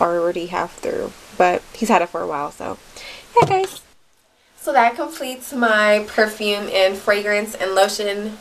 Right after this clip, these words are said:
body lotion collection. Um, I had way more, but, um, they get, they got lost. Like, they're probably, like, in my purses that I don't use and stuff like that, and, like, in my car as well, 'cause I had a lot more, um, lotions and stuff.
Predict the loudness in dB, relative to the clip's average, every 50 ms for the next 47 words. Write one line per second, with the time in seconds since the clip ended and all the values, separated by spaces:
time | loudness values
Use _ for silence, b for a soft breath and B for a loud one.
0 | -10 0 4 4 4 4 4 0 -2 -2 -4 -4 -4 -4 -4 -4 -2 0 0 0
1 | 0 -2 -2 0 2 2 2 2 2 2 2 2 4 2 2 4 4 4 4 4
2 | 2 -2 -4 -4 -2 -2 -2 -2 -4 -4 -4 -2 0 0 2 0 0 -2 B B
3 | B B B B B B 0 4 6 6 8 6 4 2 -2 -2 -4 -2 0 2
4 | 2 2 0 0 -2 -6 -6 -8 -8 -10 -12 -12 -12 -12 -10 -2 0 0 2 4
5 | 4 2 2 0 -12 -4 -4 0 2 4 4 4 2 0 0 2 2 2 0 -2
6 | -8 -16 _ -18 -10 -6 -4 -4 -2 -2 -4 -6 -10 -14 -20 B B B B B
7 | B B -4 -2 4 4 4 4 4 2 0 0 0 0 -2 -6 -4 -6 -6 -4
8 | 0 0 0 0 2 2 2 2 2 2 2 2 2 2 2 2 -2 0 2 4
9 | 4 4 2 -4 -4 -2 0 2 2 2 0 0 -2 -4 -6 -2 2 4 4 4
10 | 4 2 0 -2 -2 -2 2 4 4 4 4 2 -2 -2 -2 -2 -2 0 -2 -4
11 | -4 -4 -2 0 0 0 0 2 4 4 4 4 4 0 0 2 4 4 4 4
12 | 2 B B B B B B 0 4 4 6 6 4 2 0 0 0 0 0 -2
13 | -4 -8 -12 -6 -2 0 2 4 4 4 2 0 0 0 2 2 2 0 2 4
14 | 4 4 4 2 -2 -6 -4 -2 -2 -2 -2 -4 0 4 4 6 4 4 2